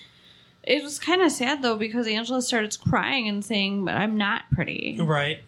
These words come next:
Speaker 1: You know, and, and, you know, "I'm sorry, I know you want me to be, but I'm ugly." I was just like,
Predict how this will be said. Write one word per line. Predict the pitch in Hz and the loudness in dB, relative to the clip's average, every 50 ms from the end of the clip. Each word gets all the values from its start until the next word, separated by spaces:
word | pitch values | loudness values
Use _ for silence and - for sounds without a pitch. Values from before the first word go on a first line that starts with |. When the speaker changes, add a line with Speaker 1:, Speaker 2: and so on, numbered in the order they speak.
| - - _ _ _ _ - _ _ _ | -20 -20 _ _ _ _ -20 _ _ _
Speaker 1:
You | - 202 | -2 0
know, | 196 196 185 180 180 | 2 2 2 2 2
and, | 170 175 180 165 | 2 2 0 -2
and, | - - 180 175 175 170 170 170 - - | 0 0 0 0 -2 -2 -2 -4 -4 -2
you | - 190 | -2 0
know, | 185 | 0
"I'm | 180 180 185 190 | 0 0 0 -2
sorry, | 185 - - 208 185 214 233 214 | -4 -2 0 0 2 2 2 2
I | 185 170 | 2 2
know | 175 180 | 2 0
you | 180 185 190 185 | 0 0 0 2
want | 180 151 - | 2 2 2
me | - 202 190 | 2 0 0
to | 175 | 2
be, | 165 165 | 0 0
but | 170 165 156 | 0 0 0
I'm | - 117 165 175 156 | 0 0 0 0 -2
ugly." | - - 165 165 - - - - - - - | -2 -4 -4 -6 -8 -10 -6 -6 -6 -6 -4
I | - | -6
was | 185 185 | -6 -6
just | 185 185 - - | -6 -8 -6 -4
like, | 185 - - - | -4 -4 -4 -4